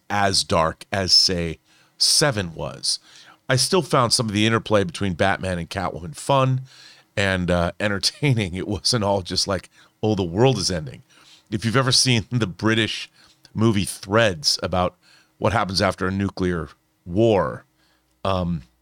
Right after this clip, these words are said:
it's, it's, I don't want it to go that dark. And by the way, if you ever do get that film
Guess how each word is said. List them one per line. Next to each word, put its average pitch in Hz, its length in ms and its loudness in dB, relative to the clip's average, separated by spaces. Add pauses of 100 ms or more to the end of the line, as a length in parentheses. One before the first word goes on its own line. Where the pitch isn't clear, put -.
(280)
it's, - 300 -12
it's, - 500 0
I 123 140 2
don't 175 140 4
want 151 180 4
it 131 100 -6
to 127 60 -2
go 117 140 4
that 117 260 0
dark. 87 340 -2 (440)
And 110 120 2
by 151 120 6
the 143 80 4
way, 117 160 6
if 92 100 0
you 123 120 4
ever 123 140 2
do 110 200 0
get 127 200 0
that 135 200 2
film 135 360 2